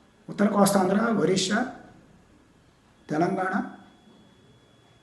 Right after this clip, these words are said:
మధ్యప్రదేశ్ మీదుగా మహారాష్ట్ర వరకు అది పయనిస్తూ, పలు ప్రాంతంలో విస్తారంగా వర్ష సూచన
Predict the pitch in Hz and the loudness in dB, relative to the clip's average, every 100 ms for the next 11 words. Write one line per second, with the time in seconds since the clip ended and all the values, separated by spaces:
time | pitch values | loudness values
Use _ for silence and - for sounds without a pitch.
0 | _ _ _ - _ _ _ - - 151 | _ _ _ -20 _ _ _ -20 -14 -6
1 | 151 202 196 190 170 - 143 143 - - | 4 6 6 4 2 -2 -4 -4 -6 -8
2 | - - - - - - - - - 147 | -20 -20 -20 -20 -20 -20 -20 -20 -10 -2
3 | 214 262 240 208 196 175 175 208 - - | 2 2 2 2 0 0 -2 -6 -6 -20
4 | - - - - - - _ - 139 131 | -20 -20 -20 -20 -20 -20 _ -18 -12 -12
5 | - 165 202 196 - - - - - - | -4 6 8 8 4 -2 -4 -16 -20 -18
6 | - 190 180 160 185 240 240 151 165 147 | -4 -2 0 0 0 2 2 0 -4 -4
7 | - 190 160 160 - - - - - - | -2 -2 -2 -4 -8 -14 -20 -20 -20 -20
8 | _ - 156 180 - 214 220 | _ -6 -2 -2 0 -2 2